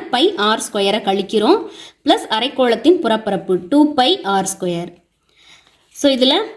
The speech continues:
ஐந்து ஏ ஸ்கொயர் பிளஸ் ஏ ஸ்கொயர் மைனஸ் பை ஆர் ஸ்கொயர் பிளஸ் டூ பை ஆர் ஸ்கொயர்னு வரும். So, இதை கூட்டும்போது நமக்கு ஐந்து ஏ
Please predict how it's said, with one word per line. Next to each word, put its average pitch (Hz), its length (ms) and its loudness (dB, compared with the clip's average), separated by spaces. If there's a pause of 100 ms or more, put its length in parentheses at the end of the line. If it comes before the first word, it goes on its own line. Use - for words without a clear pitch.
(240)
ஐந்து 269 240 2 (140)
ஏ 233 60 6 (100)
ஸ்கொயர் 254 400 0 (480)
பிளஸ் 294 260 0 (220)
ஏ 233 60 4 (120)
ஸ்கொயர் 254 400 0 (300)
மைனஸ் 294 420 4 (100)
பை 233 100 2 (260)
ஆர் 226 180 -2
ஸ்கொயர் 214 400 0 (460)
பிளஸ் 339 320 0
டூ 277 100 6 (180)
பை 254 100 2 (220)
ஆர் 196 180 0
ஸ்கொயர்னு 196 420 0
வரும். 254 240 2 (800)
So, - 160 -2
இதை 277 160 2
கூட்டும்போது 285 460 6 (100)
நமக்கு 262 260 0 (160)
ஐந்து 285 200 2 (100)
ஏ 262 40 6